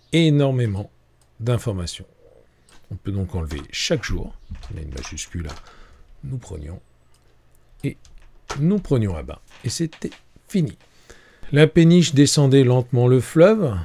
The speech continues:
sujet la péniche, verbe descendait.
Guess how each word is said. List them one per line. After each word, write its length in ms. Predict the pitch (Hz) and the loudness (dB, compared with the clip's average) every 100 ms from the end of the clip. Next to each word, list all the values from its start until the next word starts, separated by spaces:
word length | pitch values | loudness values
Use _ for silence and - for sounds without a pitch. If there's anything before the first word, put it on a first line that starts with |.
| - | -10
sujet 680 | - - 143 123 117 117 - _ - | -6 -2 0 2 2 0 -4 _ -12
la 280 | 117 113 123 | -6 -4 0
péniche, 640 | 151 175 208 - - - _ _ | 2 2 0 -6 -10 -16 _ _
verbe 540 | 135 101 120 113 92 80 _ _ _ _ _ - | -8 0 2 2 -2 -8 _ _ _ _ _ -6
descendait. 720 | 110 156 156 123 90 80 | 2 4 4 -2 -6 -8